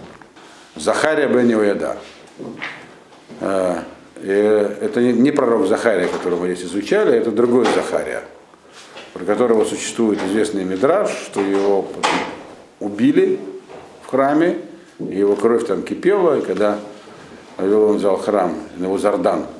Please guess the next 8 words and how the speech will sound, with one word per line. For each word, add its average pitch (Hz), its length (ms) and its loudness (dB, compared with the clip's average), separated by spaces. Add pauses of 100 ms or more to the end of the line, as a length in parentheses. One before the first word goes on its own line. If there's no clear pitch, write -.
(140)
конкретно 87 420 -6
командовал 92 520 0
этим, 120 260 0
он 120 140 2
там 110 140 2
зарезал 113 380 4
кучу - 300 -2
народа 120 540 2